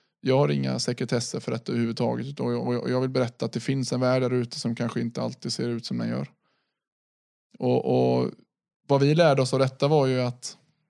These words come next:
okej, att driva i privat regi kanske inte är det lättaste.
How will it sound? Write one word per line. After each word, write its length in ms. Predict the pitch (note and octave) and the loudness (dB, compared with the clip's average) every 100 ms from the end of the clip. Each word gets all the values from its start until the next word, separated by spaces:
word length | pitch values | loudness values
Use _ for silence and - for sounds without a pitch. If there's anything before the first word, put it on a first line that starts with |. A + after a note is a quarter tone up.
| _ _ _ _ | _ _ _ _
okej, 380 | C3+ C3 D3 D#3+ - _ | -4 0 2 0 -8 _
att 120 | E3 | -4
driva 300 | D3+ D3 C#3+ | 0 2 2
i 40 | |
privat 380 | C#3 C#3+ E3 E3 | 2 4 4 4
regi 340 | E3 D#3 D#3 C#3 | 0 0 0 -2
kanske 260 | C#3+ B2+ | -4 -4
inte 260 | C#3 - C3 | -6 -4 -2
är 160 | B2+ A#2+ _ _ _ _ _ _ | -2 -4 _ _ _ _ _ _
det 120 | - C3 | -4 -2
lättaste. 600 | B2+ A#2+ A#2 A2 - | -2 -4 -6 -4 -2